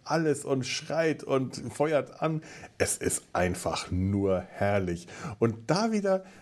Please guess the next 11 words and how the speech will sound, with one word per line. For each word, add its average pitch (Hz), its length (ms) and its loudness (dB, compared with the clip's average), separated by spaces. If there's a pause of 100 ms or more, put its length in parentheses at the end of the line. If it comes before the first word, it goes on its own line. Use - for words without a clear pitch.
da 113 80 0
muss 120 220 2
man 110 100 2
das 107 140 2
Original 107 520 4
machen, 110 320 -2
weil 98 180 4
da 101 140 0
ist - 200 -4
seine 98 260 2
Stimme, 104 520 2